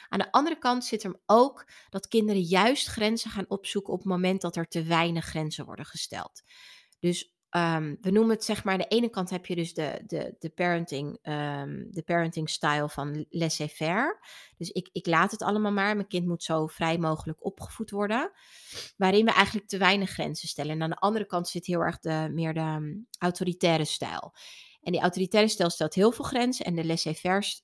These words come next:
eh, stijl stelt heel weinig grenzen, waardoor kinderen de grenzen gaan opzoeken, omdat ze eigenlijk willen dat je een grens gaat stellen. Want geen grenzen voelt voor mensen, voor kinderen heel erg onveilig. Want n-,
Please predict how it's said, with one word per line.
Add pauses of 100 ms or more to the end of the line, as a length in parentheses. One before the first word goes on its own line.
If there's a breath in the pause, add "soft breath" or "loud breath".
eh,
stijl
stelt
heel
weinig
grenzen,
waardoor
kinderen (460 soft breath)
de
grenzen
gaan
opzoeken,
omdat
ze
eigenlijk
willen
dat
je
een
grens
gaat
stellen.
Want (640)
geen
grenzen
voelt
voor
mensen,
voor
kinderen
heel
erg (440 soft breath)
onveilig.
Want
n-,